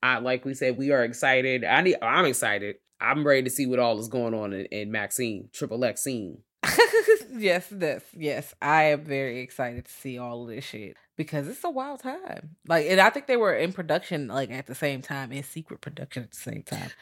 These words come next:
Speaker 1: I love some kind, those the only secrets I like. Oh, there's a pop-out story. Okay,
Speaker 2: They was
Speaker 1: cool.
Speaker 2: like,
Speaker 1: You know what
Speaker 2: "Bitch."
Speaker 1: else?
Speaker 2: <laughs>
Speaker 1: We, you li-, what, bitch? Yes, what? Surprise stories?
Speaker 2: Oh, no, not surprise story. I was just like, "Bitch," he said up front, "It's, this is three movies, so."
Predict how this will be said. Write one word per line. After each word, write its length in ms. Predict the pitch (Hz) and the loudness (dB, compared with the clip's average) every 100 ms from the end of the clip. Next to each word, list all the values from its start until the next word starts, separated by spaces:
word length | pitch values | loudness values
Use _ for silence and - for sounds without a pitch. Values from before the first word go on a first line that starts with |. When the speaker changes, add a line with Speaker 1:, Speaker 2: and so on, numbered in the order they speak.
| - | -6
Speaker 1:
I 140 | 143 | -2
love 320 | 170 151 156 | 2 4 4
some 240 | 160 147 143 | 2 -4 -2
kind, 240 | 143 117 | -6 -2
those 220 | 143 165 | 2 2
the 80 | 156 | 0
only 180 | 135 131 | -4 -4
secrets 340 | 127 127 120 | -6 -6 -4
I 100 | 113 | -4
like. 360 | 110 107 98 85 | -4 -4 -6 -6
Oh, 160 | - 107 | -4 -2
there's 140 | 104 | -2
a 60 | 101 | -6
pop-out 420 | 95 110 107 104 | -8 -8 -6 -6
story. 400 | - 120 98 64 | -4 -4 -2 -6
Okay, 260 | - 107 139 | -4 -2 0
Speaker 2:
They 40 | |
was 120 | 196 196 | 2 4
Speaker 1:
cool. 60 | |
Speaker 2:
like, 180 | 170 160 | 2 2
Speaker 1:
You 100 | - | 2
know 100 | 135 | 2
what 160 | 131 131 | 2 2
Speaker 2:
"Bitch." 20 | |
Speaker 1:
else? 280 | 131 131 - | 0 -2 -6
Speaker 2:
<laughs> 540 | 180 139 156 143 _ | -6 -6 -16 -20 _
Speaker 1:
We, 140 | 131 - - - | -10 -10 -14 -6
you 140 | 139 127 | -4 2
li-, 160 | 143 | 2
what, 280 | - 143 - | 2 2 2
bitch? 240 | 135 156 156 | 0 0 4
Yes, 260 | 135 110 | 4 4
what? 240 | 135 131 - | 2 2 0
Surprise 340 | 120 135 135 | 0 2 2
stories? 420 | - 160 151 160 - - - | 4 2 2 -2 -14 -6 4
Speaker 2:
Oh, 140 | 196 | 8
no, 160 | 190 170 | 10 8
not 200 | 165 190 | 6 2
surprise 260 | - 202 | 4 4
story. 140 | 180 165 | 6 4
I 60 | |
was 100 | 208 | 4
just 120 | 185 | 2
like, 180 | 180 160 | 2 2
"Bitch," 160 | 165 170 | 0 -6
he 140 | 233 | -6
said 220 | 240 196 165 | -2 2 2
up 160 | 160 | 2
front, 320 | - 175 165 - | 0 -2 -2 0
"It's, 220 | 175 185 | -2 0
this 260 | 175 185 | 2 2
is 120 | 190 - | 0 -2
three 180 | 185 | 0
movies, 380 | 160 143 135 127 | 0 -2 -4 -6
so." 280 | 160 127 127 | -8 -8 -12